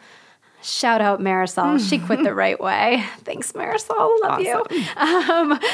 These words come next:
Speaker 1: she, she taught me that 'cause she always said over and over, "How can I help? How can I help?" And it
Speaker 2: Mm-hmm.
Speaker 1: was such a helpful thing. So I think, um, I love the way you had said that. And just to remind everybody, Kara had said,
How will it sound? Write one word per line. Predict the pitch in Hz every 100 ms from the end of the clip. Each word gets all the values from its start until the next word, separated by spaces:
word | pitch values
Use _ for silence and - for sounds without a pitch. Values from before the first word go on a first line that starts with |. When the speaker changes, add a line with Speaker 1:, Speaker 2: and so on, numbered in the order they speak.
| - -
Speaker 1:
she, | - - 392 381
she | 302 427
taught | - 214 208
me | 196
that | -
'cause | - 247
she | 277
always | 254 254 320 320
said | 226 196 -
over | 226 254
and | 226
over, | -
"How | - 247 277
can | 277
I | 220
help? | 214 -
How | - 233
can | 233 220
I |
help?" | 196 - - -
And | 302
it |
Speaker 2:
Mm-hmm. | 294
Speaker 1:
was | 330
such | - 349 -
a |
helpful | 269 262 254 - 240
thing. | 269 247 220 220 - -
So | - 262
I | 247
think, | 247 277 285
um, | 247 220 208
I | 226
love | 226 220 208
the |
way | 202 202
you | 196
had | 196
said | 196
that. | 190 202
And | 220
just | 240 247
to | 254
remind | 233 208 208
everybody, | 190 196 190 196
Kara | 190 220 202
had | 196 190
said, | - 190 185